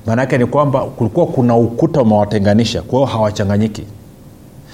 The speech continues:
Na ndicho ambacho Paulo anazungumzia hapa. Anasema kwamba huo ukuta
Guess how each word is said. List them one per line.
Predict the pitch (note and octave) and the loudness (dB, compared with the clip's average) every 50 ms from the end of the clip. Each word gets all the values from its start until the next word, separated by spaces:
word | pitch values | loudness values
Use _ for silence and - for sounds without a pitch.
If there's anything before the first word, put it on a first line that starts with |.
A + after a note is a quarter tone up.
| - - - - - | -20 -20 -18 -8 -4
Na | A2+ A#2 A#2+ | -2 0 2
ndicho | A#2+ A2+ A2+ A#2+ - C3 | 2 2 0 2 0 2
ambacho | B2 C#3 F3 F3 - F3+ D3 | 2 2 2 2 2 0 -2
Paulo | - - - D3 D3+ E3+ F3+ F3 D3 | -2 -2 0 2 4 4 4 4 4
anazungumzia | A#2 A2+ A2 G2 A2 G2+ G2 G#2+ G#2+ G#2+ G2+ A2+ C3+ C3 A#2 G#2 | 4 2 2 2 0 0 2 2 2 2 2 2 2 4 4 2
hapa. | G2 E2+ - G2 F#2+ | 0 0 -2 -2 -2
Anasema | G2+ G#2 G#2 - D3+ D3+ D3 | -2 -2 0 0 0 0 0
kwamba | - C#3+ B2+ A#2 A#2+ | 0 0 0 0 0
huo | A2 G#2+ C#3 F3+ G3 F#3 E3 | 2 2 4 4 4 4 4
ukuta | C3 - - - D3 - G2+ - A2 A2 C3+ | 2 2 2 0 0 0 2 0 -2 -2 -2